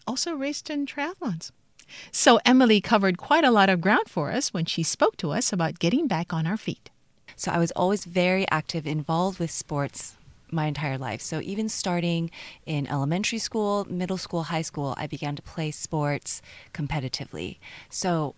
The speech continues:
Speaker 2: I think some people say that it's part of your blood, but I think it's something, if you grow up with the habit, it's ingrained in your lifestyle. It's part of who you are.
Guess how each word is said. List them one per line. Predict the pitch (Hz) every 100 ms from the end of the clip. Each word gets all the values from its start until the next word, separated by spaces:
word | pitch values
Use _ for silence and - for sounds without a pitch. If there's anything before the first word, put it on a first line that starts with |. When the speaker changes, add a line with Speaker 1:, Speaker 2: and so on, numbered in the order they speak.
| -
Speaker 2:
I |
think | 208 311 330 _ -
some | - 254
people | 277 302 294
say | - 226 202
that | 190 175 160 156 -
it's | 165
part | - 190
of | 180
your | 170
blood, | - 143 151 170
but | 170
I |
think | 165 196 214
it's | 180 -
something, | - - 202 180 214
if | 175 -
you |
grow | 170 185 185 -
up | 180 196
with | 175 -
the |
habit, | 156 - 147 156 202 247 - _ - -
it's | 175 -
ingrained | 185 165 160 156 147
in | 139
your | 131 120
lifestyle. | 123 123 - - 73 - -
It's | 160
part | - - 165
of | 156
who | 151
you | 139 123
are. | - -